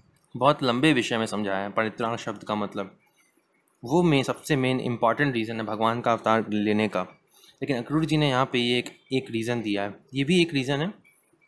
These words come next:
"परित्राणाय साधूनां विनाशाय च दुष्कृताम्।" तो वो भी, और भी रीज़न्स हैं, बहुत सारे रीज़न होते हैं भगवान के, बहुत कारण होते हैं भगवान के अवतार लेने के। सबसे मेन कारण जो है वो आप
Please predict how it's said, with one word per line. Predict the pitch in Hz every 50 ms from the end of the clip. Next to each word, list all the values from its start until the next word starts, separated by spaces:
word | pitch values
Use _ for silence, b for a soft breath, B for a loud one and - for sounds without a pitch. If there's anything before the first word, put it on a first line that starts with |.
| _ _ -
"परित्राणाय | 127 135 147 143 - 156 143 143 147 147
साधूनां | 147 - 139 123 117 131 135 143 143 143 135
विनाशाय | 120 123 127 127 127 131 - - 139 135 127 123
च | 120 - 131
दुष्कृताम्।" | 120 123 123 - - - 127 - 127 123 127 123 120 - _ _ _ _ _ _ _ _ _ _ _ _ _ _ _ - - -
तो | 127 120
वो | 117 120 123
भी, | 131 156 165
और | 127 123 135 147
भी | 151 170
रीज़न्स | 143 127 120 123 131 123 120 -
हैं, | 147 147
बहुत | 127 113 127 151 147
सारे | 151 139 127 127
रीज़न | 120 120 117 110 117
होते | 110 110 - 117
हैं | 117 117
भगवान | 110 107 107 107 107 117
के, | 110 123 135 175 185 - _ _ _ _ _ _ _ _ _ _ _ _ _ _ _ _ -
बहुत | 120 120 139 135 -
कारण | - 139 120 120 117
होते | 113 110 101 - 113
हैं | 107
भगवान | 107 107 110 110 113
के | 107 110
अवतार | 104 98 95 107 107 107
लेने | 107 104 104 104
के। | 101 - 101 - - _ _ _ _ _ _ _ _ _ - - 131
सबसे | - 131 120 - - - 185
मेन | 165 151 147 147 143
कारण | - 127 117 120 123
जो | 120 117 117 113
है | 113
वो | 117 117
आप | 117 117 -